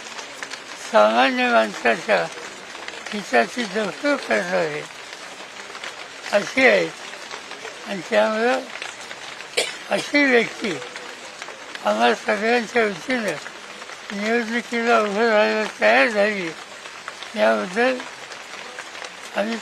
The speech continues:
त्यांचे आभारी आहोत. महाराष्ट्र जी काही मर्यादित मतं असतील, मग ती काँग्रेस पक्षाची असतील, उद्धव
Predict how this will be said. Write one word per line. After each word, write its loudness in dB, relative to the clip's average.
त्यांचे 2
आभारी 6
आहोत. 0
महाराष्ट्र 4
जी 2
काही 6
मर्यादित 2
मतं 2
असतील, -8
मग 2
ती 8
काँग्रेस 12
पक्षाची 6
असतील, 6
उद्धव 10